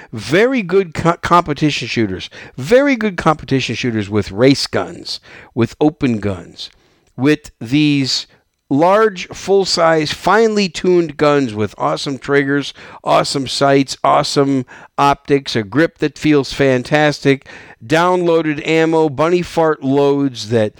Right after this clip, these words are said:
that don't recoil much, and they're incredible at the competition range. And then when they carry a gun, you know what a lot of them do? They got a little J-frame revolver, or they got a little Ruger L C P in their pocket,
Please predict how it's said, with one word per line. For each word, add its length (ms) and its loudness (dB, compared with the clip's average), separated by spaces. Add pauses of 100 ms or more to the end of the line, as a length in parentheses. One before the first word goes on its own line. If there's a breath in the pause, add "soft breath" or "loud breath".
(260 loud breath)
that 260 -2
don't 440 0
recoil 640 0
much, 420 -2 (320 loud breath)
and 240 0
they're 400 0 (140)
incredible 880 0
at 160 -2
the 100 -6
competition 800 -4
range. 640 -10 (1700 soft breath)
And 120 2
then 120 4
when 100 2
they 120 4
carry 460 0
a 80 0
gun, 340 -2
you 100 -4
know 120 -4
what 100 -4
a 60 -4
lot 240 0
of 80 -6
them 160 -4
do? 320 -2 (320 soft breath)
They 100 0
got 180 4
a 40 4
little 440 2 (200)
J-frame 680 0
revolver, 720 -4 (400 soft breath)
or 120 -4
they 100 -2
got 140 2
a 20 2
little 220 2
Ruger 360 0
L 200 -2
C 240 -6
P 260 -2
in 140 0
their 140 -8
pocket, 580 -6